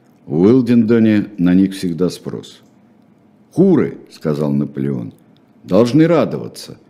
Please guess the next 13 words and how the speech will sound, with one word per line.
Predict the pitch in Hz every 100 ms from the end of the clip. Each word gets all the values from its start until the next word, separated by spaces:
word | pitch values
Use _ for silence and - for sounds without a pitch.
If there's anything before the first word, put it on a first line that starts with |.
| _
что | - 98
могут | 95 95 92 -
принести | 90 95 95 101
жертву. | 90 90 82 - 62 - _ _ _ _ -
Она | 98 135
позволит | 139 139 127 147 139 127 127
им | 110
внести | 107 107 - 113 104 - -
личный | 76 107 165 - 117 110
вклад | - - 92 78 - - _ _ _
в | -
строительство | - 80 107 110 104 95 - 92 78 - - _ _
ветряной | 71 90 - 78 71 78 71 69